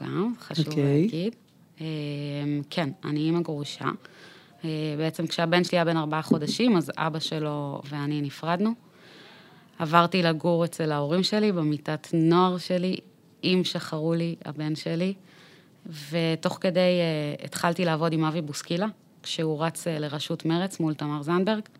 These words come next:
Speaker 2: מהמם.
Speaker 1: והייתי עם שחר על הידיים, ו- פתאום זה עבד מצוין. אני פשוט זוכרת את זה, הוא היה התינוק של הקמפיין, כולם שם אהבו אותו. אמ,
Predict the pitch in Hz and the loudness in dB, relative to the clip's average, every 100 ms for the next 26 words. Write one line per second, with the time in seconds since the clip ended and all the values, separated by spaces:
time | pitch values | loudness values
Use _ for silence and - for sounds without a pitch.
0 | 185 156 165 196 - 170 165 175 170 185 | 0 2 4 2 -2 -6 0 4 4 4
1 | 220 208 208 202 208 190 175 170 196 180 | 4 4 2 2 2 4 4 4 4 4
2 | 156 147 - - - - 156 - 196 208 | 2 -4 -12 -20 -18 -12 -10 0 4 6
3 | 233 254 - - - _ _ - _ _ | 8 6 2 -18 -20 _ _ -20 _ _
4 | _ - - - 170 147 165 165 165 196 | _ -20 -20 -12 -8 -2 0 4 6 6
5 | 202 - 180 170 143 135 - - - - | 4 2 6 6 4 -4 -14 -20 -20 -20
6 | - - - 160 - 208 208 135 214 226 | -20 -20 -14 -8 0 2 2 4 4 4
7 | 214 170 180 170 165 156 - 87 170 185 | 2 2 2 2 2 -2 -4 2 6 8
8 | 185 202 196 - 196 - 170 165 165 156 | 6 4 2 0 -2 0 0 2 0 0
9 | - 160 180 190 202 180 156 165 165 170 | 0 2 2 2 4 4 4 2 2 0
10 | 160 - - - - - - - - | -2 -6 -20 -20 -20 -20 -20 -20 -8